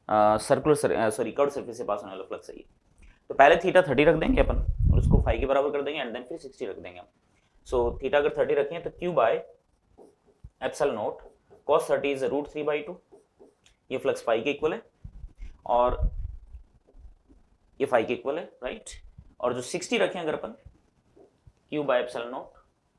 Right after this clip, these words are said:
one by two, ये phi by root n के इक्वल है। क्लियर?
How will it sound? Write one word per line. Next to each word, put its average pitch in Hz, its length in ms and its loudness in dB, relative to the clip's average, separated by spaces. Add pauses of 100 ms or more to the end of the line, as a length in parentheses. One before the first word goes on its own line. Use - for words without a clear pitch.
(840)
one 110 160 -6
by 110 120 0
two, 151 140 -10 (1200)
ये 131 120 -4
phi 120 220 -2
by 110 140 0 (720)
root 131 180 -2
n 113 140 -4
के 95 60 -10
इक्वल 78 260 -16
है। - 80 -20 (1300)
क्लियर? 147 260 -8